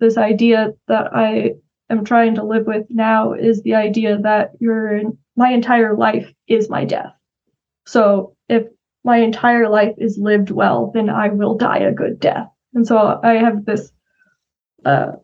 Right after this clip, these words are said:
line that sometimes runs through my head. It's like, "May I live a life worthy of my death, and may I die a death worthy of my life."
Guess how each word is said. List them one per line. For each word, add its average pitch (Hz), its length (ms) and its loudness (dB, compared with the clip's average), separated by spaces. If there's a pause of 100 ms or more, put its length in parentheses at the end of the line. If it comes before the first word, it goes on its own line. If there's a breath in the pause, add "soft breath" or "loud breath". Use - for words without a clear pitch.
(180)
line 226 420 2
that 220 120 -4
sometimes 233 440 -2
runs 233 200 2
through 240 120 -2
my 233 100 2
head. 233 160 2
It's 226 140 -2
like, 226 200 -2
"May 220 200 2
I 214 140 2
live 208 220 2
a 214 60 2
life 202 400 0
worthy 202 380 0
of 226 160 -4
my 214 160 -2
death, - 440 0
and 226 160 0
may - 140 -2
I 196 180 0
die - 240 -2
a 196 100 0
death - 280 -2
worthy - 240 -2
of 101 140 -2
my 104 160 -2
life." 117 440 -2